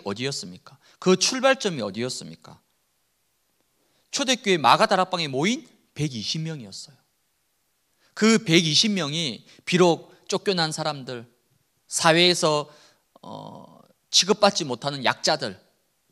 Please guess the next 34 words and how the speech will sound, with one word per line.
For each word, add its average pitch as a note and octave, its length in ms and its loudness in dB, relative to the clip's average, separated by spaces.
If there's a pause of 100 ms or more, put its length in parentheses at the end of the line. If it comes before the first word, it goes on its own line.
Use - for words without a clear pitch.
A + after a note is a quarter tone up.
(440)
가난한 E3 380 4
사람들, D#3+ 460 -4
거지들, E3+ 600 0 (340)
여자들, D#3 540 6 (280)
대부분 F#3+ 400 4
그런 A3 280 2
구성 D#3 260 -4
멤버들이었습니다. D#3 960 -8 (240)
그러니까 - 240 -4
세상이 A#3+ 380 6
봤을 G#3 260 4
때, F3 140 0
유대인들이 G3+ 500 6
봤을 D#3+ 260 0
때, D3 120 -2
로마가 G#3 360 8
봤을 E3 300 -2
때는요, C#3 240 -4
너무 D#3 320 2
웃기는 A3+ 320 -6
거죠. B2+ 220 -8
말도 C3+ 300 4
안 C3+ 120 6
되는 C3 140 -4
사람들인 D#3 420 -6
거죠. G2 240 -18 (460)
근데 G#3+ 140 6
그 A#3+ 260 6
백이십 F3+ 480 0
명을 G3+ 200 -2
통해서 D#3 260 -4
어떤 A3+ 280 -4
일이 B3 100 -2
벌어졌습니까? - 580 -14